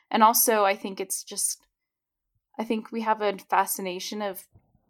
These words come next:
um, people in, like, middle America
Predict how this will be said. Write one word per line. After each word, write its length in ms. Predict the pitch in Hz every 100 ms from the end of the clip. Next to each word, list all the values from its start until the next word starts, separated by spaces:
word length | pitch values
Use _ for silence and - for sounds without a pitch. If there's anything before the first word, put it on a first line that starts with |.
| _ _ _
um, 440 | - 180 - - -
people 440 | - 196 214 208 202
in, 140 | 190
like, 220 | 180 170 -
middle 340 | 170 175 180
America 760 | 175 175 180 247 - 392 392